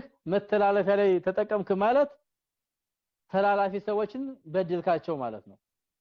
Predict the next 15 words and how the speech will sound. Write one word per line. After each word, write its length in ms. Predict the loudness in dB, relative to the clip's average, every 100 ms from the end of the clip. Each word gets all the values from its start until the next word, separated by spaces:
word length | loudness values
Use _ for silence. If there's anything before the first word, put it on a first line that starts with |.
| _ _
ያን 220 | -4 -2
ጊዜ 140 | -2 2
ይረግሙሃል። 580 | 2 2 0 -2 -2 -2 -8 _ _ _
ያ 160 | -4 -2
እርግማን 380 | 0 -2 -4 -4
ደግሞ 160 | -4 -6
ተሎ 180 | -4 -2
ይደርስብሃል 560 | -2 -4 -8 -12 -10 -10
ማለት 240 | -12 -16 -20
ነው። 100 | _ _ _ _ _ _ _ _ _ _ _ _ _ _ _ _ _ _ _
አላህ 220 | -6 0 0
በቁርአን 360 | 0 0 -2
ምንድን 180 | -2 -4
ነው 60 | -6
የሚለው? 200 | -8